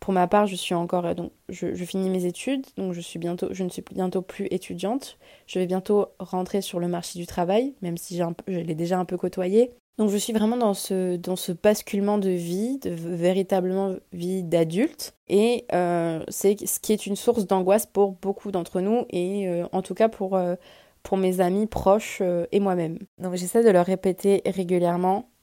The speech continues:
et en général ça marche bien. Donc je voulais vous la partager aujourd'hui avec vous. Ensuite,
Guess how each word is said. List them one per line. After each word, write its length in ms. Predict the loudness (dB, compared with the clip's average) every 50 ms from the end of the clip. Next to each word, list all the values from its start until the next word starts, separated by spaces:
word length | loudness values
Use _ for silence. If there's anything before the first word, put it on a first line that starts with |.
| _ _ _ _ _ _ _ _ _
et 240 | -4 -4 -4 -4 -6 -6 -2
en 100 | 0 0
général 420 | 0 0 0 0 0 2 2 0 0
ça 160 | -2 -2 -2
marche 240 | -2 -2 -4 -4 -2
bien. 280 | 0 0 2 0 0
Donc 460 | -2 -4 -6 -6 -6 -6 -10 -16 -14 -14
je 140 | -12 -6 -6
voulais 220 | -4 -2 0 0
vous 80 | 2 2
la 100 | 0 0
partager 580 | 0 -4 -4 0 0 0 2 2 2 0 0 _ -2
aujourd'hui 420 | -2 -2 0 0 -2 -2 0 0
avec 220 | 0 2 2 0 -2
vous. 160 | -4 -8 -14 -18 _ _ _ _ _ _ -6
Ensuite, 640 | -2 -2 -2 -2 -2 -2 -2 -2 -2 -4 -10 -10 -12